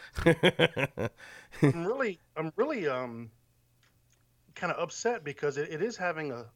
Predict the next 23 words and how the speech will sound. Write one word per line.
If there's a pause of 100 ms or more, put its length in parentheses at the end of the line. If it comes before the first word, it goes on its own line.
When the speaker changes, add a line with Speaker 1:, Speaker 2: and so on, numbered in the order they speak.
Speaker 2:
a
limited
theatrical
release. (720)
And
on
their
Facebook,
The
Void,
you
know,
they,
they (160)
posted
all
the
theaters
that
it's
gonna
be.
And